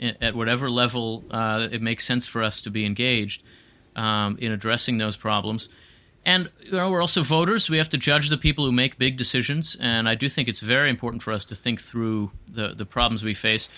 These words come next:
I don't think it's particularly important to win an argument with your uncle, uh, uh, uh, at the Thanksgiving table. It's just not. And, you know, I think sometimes you have to be able to say, "Well, look, that's one guy, and I get it. It, it, it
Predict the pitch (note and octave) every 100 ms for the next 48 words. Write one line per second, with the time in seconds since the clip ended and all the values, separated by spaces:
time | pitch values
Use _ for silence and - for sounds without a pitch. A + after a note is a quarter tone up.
0 | - - - _ D#3 D#3 A#3+ A3 C#4+ F3+
1 | - D3+ G3 F3+ D3 C3 C3 C#3+ B2+ B2
2 | A#2 C#3+ C3 A#2+ A#2+ B2 B2+ A2+ G#2+ A2+
3 | G2+ A2 A2+ A#2+ A#2+ A2 G#2+ G#2+ G#2 A2
4 | G#2 A#2 A2 - A2+ - A2+ - G#2+ B2
5 | A2+ - A2 G2+ A#2 G2 - - D3 -
6 | A3 D#3+ C#3+ G2 - - B2+ B2 A#2+ -
7 | - - - - - D3+ C3+ B2+ D#3+ -
8 | D#3+ E3 C#3 C3 C3+ C3+ C3+ C3 B2+ B2
9 | - C#3 B2 C#3+ D3 - - - _ _
10 | _ _ _ - _ - C3+ - C#3 D#3
11 | C3+ C3 A#2+ A2+ A2+ A2+ G#2+ - - -
12 | A2+ A2+ A#2+ A#2+ A2+ G#2+ G#2+ - - A2+
13 | - - A2+